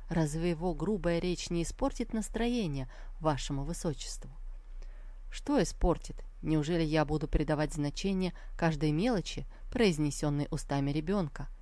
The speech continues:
Хэляньчжао взглянул на него с притворной улыбкой. «Князь считает, что я недостоин чести увидеть лица юного шамана?» «Вполне возможно». В душе Цзиньци безжалостно проклинал Хэляньчжао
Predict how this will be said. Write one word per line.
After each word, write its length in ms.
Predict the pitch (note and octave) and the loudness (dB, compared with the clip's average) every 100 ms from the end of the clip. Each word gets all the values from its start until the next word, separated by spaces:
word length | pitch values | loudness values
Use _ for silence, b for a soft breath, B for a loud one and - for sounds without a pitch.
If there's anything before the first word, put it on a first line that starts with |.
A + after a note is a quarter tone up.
| b b b | b b b
Хэляньчжао 560 | F3+ F#3+ D3+ C3+ E3 F3+ | 2 4 4 4 6 6
взглянул 580 | D3 C#3+ D3 C#3+ F#3+ A#3+ | 4 0 2 2 2 2
на 100 | F#3 | 2
него 340 | D3+ C#3 C3+ - | 0 0 -2 -4
с 120 | - - | -12 -2
притворной 640 | - C#3 C#3+ C#3 C3 C3+ | 0 0 0 0 0 0
улыбкой. 540 | - D#3 C#3+ - - C#3+ b b b b - | 0 0 0 -2 -10 -10 b b b b -2
«Князь 260 | D#3 D3 | 2 4
считает, 480 | - - - D3 C#3+ | 2 -2 0 2 2
что 200 | - D3 | 0 0
я 100 | C#3 | 2
недостоин 600 | C#3+ C#3+ C3 - D3 C#3+ | 2 2 0 0 0 2
чести 360 | - C#3+ - D3+ | 0 -2 0 -2
увидеть 380 | C#3 C#3 C3 | 0 -2 -4
лица 400 | C#3+ B2+ - C3+ B B B | -4 -4 0 0 B B B
юного 500 | D3 D3+ C#3 C3+ C3 | 0 2 2 2 -2
шамана?» 560 | - C3+ C3+ D3 F#3 A3+ - - B B B - | 0 0 2 0 0 -4 -10 -12 B B B -10
«Вполне 540 | - - A3+ A3+ F3+ | -6 -2 0 2 2
возможно». 600 | F3+ F3 D3 C3+ C#3 C3 C#3 b b b b b - - - - B B B B B - | 2 0 0 -2 -2 -6 -6 b b b b b -14 -14 -12 -12 B B B B B -4
В 100 | E3+ | 0
душе 380 | D#3+ E3 D4 D4+ | 2 4 4 4
Цзиньци 400 | F#3 F3 D#3+ B3+ | 6 4 4 2
безжалостно 680 | G#3 F#3+ F3+ F#3+ F#3+ - F#3 | 4 4 4 4 4 0 0
проклинал 580 | G3 - G3 G#3 C4 | 2 4 4 4 2
Хэляньчжао 760 | E3 D3+ D3 C3+ C#3+ C#3+ C#3 | 2 2 4 4 4 4 2